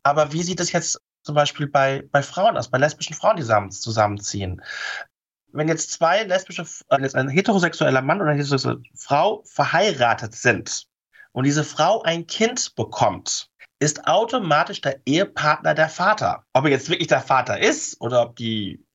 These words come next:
Frau, äh, mal ausgeschert ist und ein Kuckuckskind im Grunde genommen ist, ja, äh, das interessiert das Gesetz nicht. Der Mann ist automatisch der Vater.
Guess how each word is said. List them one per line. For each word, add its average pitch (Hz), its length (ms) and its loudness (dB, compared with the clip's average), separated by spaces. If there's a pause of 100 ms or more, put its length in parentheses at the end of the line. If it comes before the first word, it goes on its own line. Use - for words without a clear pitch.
(160)
Frau, 135 580 0
äh, - 60 0 (380)
mal 120 420 0
ausgeschert 196 720 0
ist - 320 -10 (380)
und 120 200 -10 (300)
ein - 40 -20
Kuckuckskind 247 640 0
im 101 100 -6
Grunde 101 380 -2
genommen 90 400 0
ist, - 220 -6
ja, 139 260 0 (360)
äh, 147 80 4
das 180 120 2
interessiert 196 400 0
das - 140 0
Gesetz 107 320 0
nicht. - 240 -6 (100)
Der 113 140 4
Mann 151 320 0
ist - 180 -8
automatisch 143 640 0
der 160 120 -4
Vater. 165 520 -2